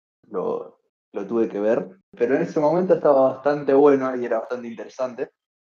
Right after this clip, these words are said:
Así que sé que varios tuvimos algún paso por, por Pascal. Em,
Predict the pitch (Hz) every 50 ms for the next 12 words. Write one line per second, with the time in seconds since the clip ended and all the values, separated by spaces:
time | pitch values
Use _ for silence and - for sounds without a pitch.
0 | _ _ _ _ _ - 107 107 107 104 95 - - _ _ - - - 117 120
1 | 120 123 127 127 120 117 - - - _ _ _ - 113 117 123 123 113 - -
2 | 107 110 120 120 117 107 _ - 107 95 - - 127 113 104 - - - - 107
3 | 104 - _ 117 113 - - - - - - 120 147 - - - _ _ _ _
4 | _ _ _ _ _ _ _ _ _ _ - 120 117 120 120 117 113 113 113 110
5 | 110 113 113 113